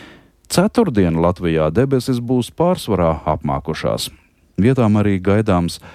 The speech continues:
neliels smidzinošs lietus. Tā prognozē sinoptiķi.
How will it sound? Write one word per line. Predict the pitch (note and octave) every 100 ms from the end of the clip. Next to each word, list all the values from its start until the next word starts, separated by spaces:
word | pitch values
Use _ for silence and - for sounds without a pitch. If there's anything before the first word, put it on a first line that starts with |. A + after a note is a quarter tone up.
| - -
neliels | E2 G#2+ F2 D2+ - -
smidzinošs | - G2 F#2+ E2 D#2 D2+ - -
lietus. | F#2+ D#3 G2+ - - - _ _ _
Tā | D2 C#2
prognozē | - D2+ D#2+ D#2+ G#2
sinoptiķi. | - D3 D#2 - D2+